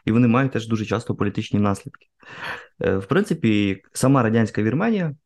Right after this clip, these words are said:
і в якій відбувся землетрус в кінці вісімдесят восьмого року, вона з точки зору Москви була від самого початку менш важлива, ніж, наприклад, радянський Азербайджан.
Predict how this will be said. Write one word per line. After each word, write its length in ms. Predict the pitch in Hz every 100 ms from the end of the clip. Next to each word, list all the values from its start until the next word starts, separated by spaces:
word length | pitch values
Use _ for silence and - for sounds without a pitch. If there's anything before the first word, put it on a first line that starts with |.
| _ -
і 180 | -
в 80 | 107
якій 220 | 110 113
відбувся 680 | 113 110 110 107 - 101 98
землетрус 600 | 101 104 98 - 104 - -
в 120 | -
кінці 320 | - 117 117
вісімдесят 420 | 104 107 101 117
восьмого 260 | 123 120 127
року, 320 | 185 - 143 - - - -
вона 160 | 139
з 40 | 175
точки 280 | 143 - 127
зору 200 | 135 120
Москви 340 | 107 - 165
була 320 | 127 110 110
від 140 | 117 -
самого 280 | 110 117
початку 380 | - - 123 -
менш 280 | 117 131 -
важлива, 340 | 107 113 143
ніж, 380 | 107 113 127 - _ _ -
наприклад, 320 | - 123 123
радянський 420 | 107 110 117 -
Азербайджан. 600 | 104 107 101 104 101 107